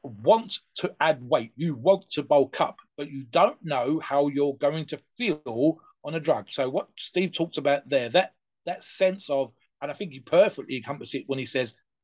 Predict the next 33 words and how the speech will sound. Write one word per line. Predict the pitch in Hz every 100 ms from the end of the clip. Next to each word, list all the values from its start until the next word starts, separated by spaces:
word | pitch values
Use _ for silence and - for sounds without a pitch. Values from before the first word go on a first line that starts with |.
| _
that | 123 -
sense | - 143 143
of | 135 101
blur, | 135 156 131 135 _ _ _
that | 143 -
sense | 151 143
of | 131
being | 131 139 127
slightly | - 143 143 127 117 _ _ _ _ _ _ -
kind | 151 139
of | 123
like, | 139 131
"What | 139 -
the | 135
hell?" | 123 147 123 135 147 _ _ _ _ _
That | 180 226 -
seems | 190 185
to | 180
apply | - 208 202
to | 156
Anadrol. | 135 123 113 117 107 107 _
And | 143 147 -
if, | 139 -
if | 143 -
you're | 147
not | 170 214 - 127 120
ready | 208 180
for | 110 - 117
it, | 156
if | 123
you're | 160
not | 190
experienced, | 175 - - - 185 196 120 123 185 - - -